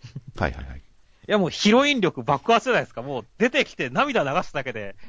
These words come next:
Speaker 2: 二ヶ月の成長が感じられて、ここちょっとすごいなって思いましたね。
Speaker 1: <laughs> 二ヶ月の成長ですかね。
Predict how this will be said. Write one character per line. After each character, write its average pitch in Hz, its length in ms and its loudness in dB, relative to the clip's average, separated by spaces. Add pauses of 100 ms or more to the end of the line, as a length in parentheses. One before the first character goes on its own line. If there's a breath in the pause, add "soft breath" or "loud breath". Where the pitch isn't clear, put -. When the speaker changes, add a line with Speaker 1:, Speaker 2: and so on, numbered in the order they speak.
Speaker 2:
二 156 140 -6
ヶ 240 100 2
月 220 180 0
の 135 100 -8
成 185 220 2
長 196 120 0
が 185 100 4
感 185 220 -2
じ 165 100 -10
ら 156 140 0
れ 147 60 -4
て、 165 100 -8
こ - 100 -16
こ 233 100 2
ち 311 80 -2
ょ 349 40 0
っ - 80 -16
と 117 180 -4
す - 140 -12
ご 208 100 4
い - 20 2
な 139 80 0
っ - 40 -10
て - 80 -12
思 87 80 -12
い - 20 -12
ま 92 60 -10
し - 60 -14
た - 80 -20
ね。 175 160 -20 (240 soft breath)
Speaker 1:
<laughs> - 1000 0
二 90 120 -8
ヶ - 100 -2
月 127 240 0
の 87 80 0
成 101 260 4
長 85 400 -2
で 87 60 6
す - 100 -8
か - 80 -4
ね。 80 360 -8